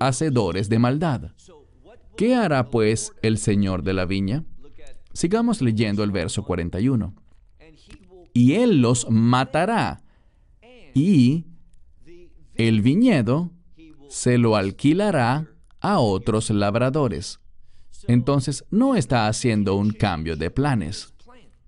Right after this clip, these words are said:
Él originalmente quería que este viñedo fuese trabajado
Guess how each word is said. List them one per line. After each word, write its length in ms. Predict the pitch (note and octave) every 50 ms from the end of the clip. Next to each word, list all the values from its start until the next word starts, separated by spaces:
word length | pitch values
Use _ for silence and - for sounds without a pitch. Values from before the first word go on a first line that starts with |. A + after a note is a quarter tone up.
| - - - - _ _ - - - - - - - -
Él 300 | - E3+ G3 F#3+ F3 - - -
originalmente 1160 | G#2 A2 A2 G#2+ G#2+ G#2+ - G#2 F#2+ F#2+ G2 G#2+ D3+ G#3 A3+ G#3 E3+ C#3 A#2+ A2 - C#3+ B2+
quería 500 | - F#3 E3 C#3+ B2 G#2+ G2 F#2 G2+ G2+
que 320 | - A2+ A2 G#2 G#2+ A2+
este 240 | A2+ A2+ - A#2+ G#2+
viñedo 560 | F#2 A2 G#2 G#2 G#2+ G#2 G2+ G2+ - C#3 G3
fuese 380 | - - D#3 B2+ A#2 - B2 A2
trabajado 840 | - A#2+ A2+ A2 G#2+ A2+ B2 A#2 - C#3+ A#2 G#2 G2+ G#2+ B2 C#3